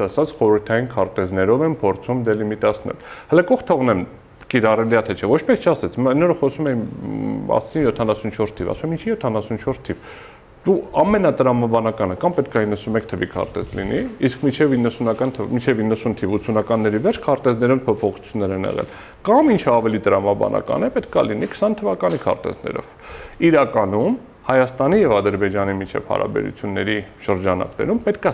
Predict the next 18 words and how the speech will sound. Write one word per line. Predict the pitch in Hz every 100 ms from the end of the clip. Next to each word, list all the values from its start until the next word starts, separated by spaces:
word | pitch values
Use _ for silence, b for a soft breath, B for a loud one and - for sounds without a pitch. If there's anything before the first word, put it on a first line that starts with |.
| -
սահմանների | 110 107 101 104 104
խնդիրը | 101 98 104 104
նույնպես | 165 262 254 110 -
որպես | 95 - -
վիճելի | - 98 147 208
հարցը | 95 - - 92
լինի, | 98 104 214 B B
խոսքը | - 131 131
չի | - 139
գնում | 110 87
Ղարաբաղյան | 87 90 90 90 90 90
կարգավորման, | 95 - 98 95 92 98
խոսքը | - 113 120 104
գնում | 107 104
է | 98
հենց | 147 156
հայ-ադրբեջանական | 135 127 95 92 92 92 92 50 - -
հարաբերությունների | - - - - - - - -